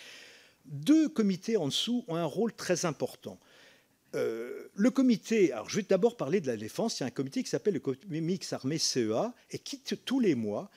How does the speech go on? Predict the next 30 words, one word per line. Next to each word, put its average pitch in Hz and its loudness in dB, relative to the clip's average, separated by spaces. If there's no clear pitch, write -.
est 233 10
l'organe 139 2
qui - -6
s'assure 170 0
du 190 0
travail 170 2
et 139 0
de 120 -4
l'avancée 196 2
des 135 0
travaux 143 -2
du 110 -6
C - 0
E 104 0
A 160 -4
et 151 2
qui, - -2
évidemment, 147 2
suit, 175 -4
fait - 2
un 175 0
suivi 156 -4
budgétaire 165 0
et 123 2
technique 202 -4
de 165 2
tous 220 -2
les 143 2
projets. - -10
Bon. - -20